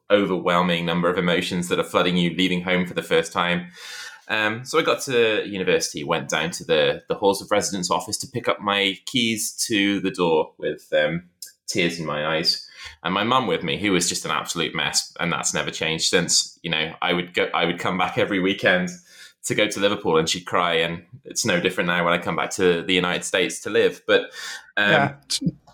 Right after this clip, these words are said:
Speaker 2: twenty years
Speaker 1: anyway,
Speaker 2: later.
Speaker 1: twenty years later, and I'm getting off topic here, I come to open the door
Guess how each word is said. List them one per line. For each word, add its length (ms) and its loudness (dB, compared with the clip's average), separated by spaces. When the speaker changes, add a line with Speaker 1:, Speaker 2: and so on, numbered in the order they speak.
Speaker 2:
twenty 220 2
years 160 4
Speaker 1:
anyway, 220 6
Speaker 2:
later. 140 -4
Speaker 1:
twenty 220 -2
years 200 2
later, 480 0
and 80 -8
I'm 80 -8
getting 180 2
off 180 0
topic 320 -2
here, 340 2
I 500 2
come 400 0
to 260 0
open 720 0
the 80 0
door 380 2